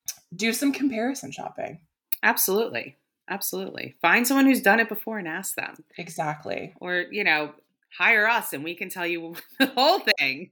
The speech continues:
Speaker 2: There you go.
Speaker 1: Absolutely. I mean, among other things, that's exactly what we do.
Speaker 2: Exactly. So, speaking of other ways that the industry has changed, I
Speaker 1: Mm.
Speaker 2: mean, there's so many other things that have popped up,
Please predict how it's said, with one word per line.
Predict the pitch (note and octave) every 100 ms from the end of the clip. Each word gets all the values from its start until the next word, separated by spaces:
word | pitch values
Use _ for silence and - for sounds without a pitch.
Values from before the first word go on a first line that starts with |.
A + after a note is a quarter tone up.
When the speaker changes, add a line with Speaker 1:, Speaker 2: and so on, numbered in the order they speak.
| -
Speaker 2:
There | G#3+ A#3+
you | F3
go. | C#3 A#2+ C3+ - _ _ _ -
Speaker 1:
Absolutely. | G#3 F#4 - G3 A3+ E4 C#4+ F#3+ D3+
I | D#3
mean, | G3 G3 E3 D#3+ E3+ _ _ -
among | F#3 G3 F3
other | C4 G3+
things, | F3 C#3+ D3+
that's | D#3+
exactly | D#3 E3 E3+ - D3
what | -
we | C3
do. | D#3+ D3 - - _ -
Speaker 2:
Exactly. | D#3+ D#3 D3+ - - - - - - - _ _ _ _ _ _ _ _ _ -
So, | - - B3 D#3+ F2+ D3 - _
speaking | - - C4+ D#4+ A#3+ D#3 C#3
of | C#3+ C#3+ -
other | D#3+ D#3 B2+
ways | A#2+ - - D#2+ - - - - _ -
that | C#3 B2+ C3+
the | B2
industry | A#2+ - A2+
has | - -
changed, | - - - - - - - - - -
I | G3+
Speaker 1:
Mm. |
Speaker 2:
mean, | F#3 F3+
there's | F#3 -
so | G3+
many | A3+ A3 D#3
other | D3 C#3
things | C3+ B2 -
that | B2
have | -
popped | A2+ A2+ -
up, | - - -